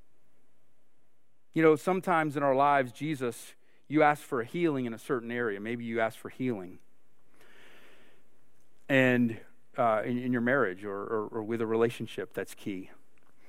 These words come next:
And you give it to him. And you say, "This is my dream. This is what I want. This is what I'm asking. I'm trusting you with this." And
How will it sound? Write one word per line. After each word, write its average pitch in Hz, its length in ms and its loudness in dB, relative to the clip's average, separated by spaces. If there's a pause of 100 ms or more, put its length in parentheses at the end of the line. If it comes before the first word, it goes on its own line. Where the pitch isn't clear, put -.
(540)
And 113 480 2 (400)
you 127 160 0
give 127 200 10
it 143 120 -2
to 110 160 -4
him. 98 240 -8 (920)
And 127 100 2
you 127 60 2
say, 123 160 4
"This 123 220 0
is 131 80 -2
my 139 180 4
dream. 123 380 2
This 110 160 -6
is 127 120 -4
what 143 140 6
I 147 80 6
want. 139 400 -2 (720)
This - 180 -4
is 147 80 -6
what 165 140 4
I'm 147 100 2
asking. 147 460 0
I'm 147 140 2
trusting 185 640 2
you 165 120 2
with 143 140 2
this." 107 400 -4 (1200)
And 117 280 -2